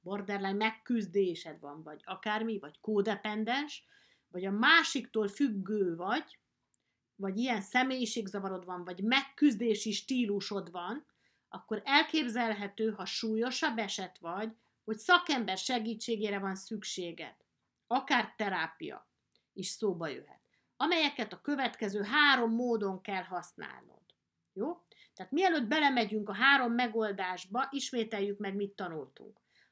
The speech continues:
Ha olyan helyzetek alakulnak ki, amelyek során olyan üzenetek érkeznek kívülről, amik ellentmondanak a belső észleléseidnek,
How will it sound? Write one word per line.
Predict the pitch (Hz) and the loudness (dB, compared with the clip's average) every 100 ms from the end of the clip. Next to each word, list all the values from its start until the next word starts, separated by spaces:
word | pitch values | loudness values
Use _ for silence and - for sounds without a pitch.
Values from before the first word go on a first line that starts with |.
| _ | _
Ha | - | -8
olyan | - 330 381 320 | 0 2 4 2
helyzetek | 233 277 285 226 226 214 - | 2 2 4 0 -4 -4 -8
alakulnak | - 247 226 208 208 202 190 180 175 - | -2 0 0 -2 -2 0 0 -4 -10 -12
ki, | - 226 - _ _ | -4 -4 -4 _ _
amelyek | - 320 311 262 254 | 0 2 2 0 -2
során | - 262 214 165 151 | -4 -2 0 -2 -4
olyan | - 294 277 254 | -6 -2 0 0
üzenetek | 277 254 247 220 214 214 | -2 0 0 -2 -4 -4
érkeznek | 208 196 202 190 196 - | -6 -4 -6 -6 -8 -6
kívülről, | - 311 320 254 262 226 202 196 208 247 277 _ _ _ | 4 8 8 6 2 4 4 2 0 -2 -4 _ _ _
amik | 202 208 202 | -6 -4 -4
ellentmondanak | - 339 392 359 269 220 214 226 220 208 190 196 | -2 2 4 4 2 0 0 0 2 2 0 -2
a | 180 180 | -8 -2
belső | 233 262 294 - - 202 | 4 6 6 2 0 0
észleléseidnek, | - 208 196 226 214 214 220 240 247 254 240 294 311 - | 0 0 0 0 0 2 2 0 -2 -2 0 0 0 -2